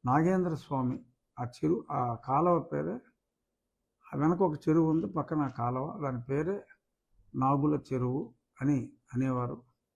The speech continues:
నా చిన్నతనం నుంచి ఉంది అది. మరి అక్కడ కాలక్రమంగా అక్కడ పుట్ట పోయిన తర్వాత ఒక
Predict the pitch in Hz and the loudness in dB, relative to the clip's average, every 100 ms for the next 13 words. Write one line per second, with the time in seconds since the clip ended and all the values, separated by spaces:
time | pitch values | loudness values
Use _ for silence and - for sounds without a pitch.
0 | _ _ _ _ _ _ _ _ 127 160 | _ _ _ _ _ _ _ _ 0 2
1 | 170 175 165 170 160 151 139 143 123 127 | 4 2 2 2 4 4 2 -2 0 0
2 | 131 196 - _ _ _ _ _ _ _ | -2 -6 -14 _ _ _ _ _ _ _
3 | _ - 151 131 143 131 120 - _ _ | _ -2 0 0 0 0 -2 -6 _ _
4 | _ _ _ _ _ _ _ - 143 151 | _ _ _ _ _ _ _ -6 -2 -2
5 | 151 151 147 143 143 127 127 117 - 139 | 0 2 4 2 0 -4 -8 -8 -8 -4
6 | - 147 - - _ _ _ _ _ _ | 2 0 0 -16 _ _ _ _ _ _
7 | _ 143 151 151 143 123 120 123 - - | _ 4 6 6 2 0 -2 -4 -8 -10
8 | - _ _ _ _ _ _ _ _ _ | -20 _ _ _ _ _ _ _ _ _
9 | _ _ - 147 135 | _ _ -8 -6 -2